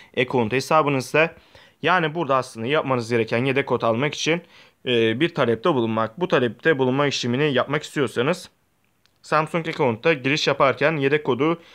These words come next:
iste butonu dokunabilirsiniz. E, e-postanızı ya da telefon numaranızı girdikten sonra kod iste butonu dokunup yedek kodunuzu alabilir ve bu yedek koduyla, e,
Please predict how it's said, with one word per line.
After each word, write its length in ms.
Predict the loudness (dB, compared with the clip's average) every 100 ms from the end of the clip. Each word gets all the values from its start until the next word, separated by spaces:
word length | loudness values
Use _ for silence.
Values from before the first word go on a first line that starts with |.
| -20 -14
iste 280 | -6 -2 -2
butonu 280 | 0 0
dokunabilirsiniz. 920 | 0 0 0 0 -2 -2 -2 -2 -6 -20 -20 -20 -20 _ _
E, 120 | -2 0
e-postanızı 960 | 2 2 0 0 -4 -2 -4 -4 -2
ya 300 | 0 0 0
da 160 | 0 0
telefon 300 | -2 -2 -2
numaranızı 360 | -2 -4 -4
girdikten 380 | -4 -2 0 -2
sonra 260 | 0 -2 0
kod 220 | 0 -2
iste 320 | -4 -4 -4
butonu 260 | -2 -4 -2
dokunup 340 | 0 -2 -2 _ -20 -20 -16 0
yedek 260 | 2 2
kodunuzu 400 | 2 -2 -2 0
alabilir 300 | 2 2 0
ve 160 | 0 0
bu 100 | 0
yedek 240 | 0 0
koduyla, 580 | -2 -2 0 2 2 -2 _ _ -20 -20 -20 -6
e, 360 | -2 0 0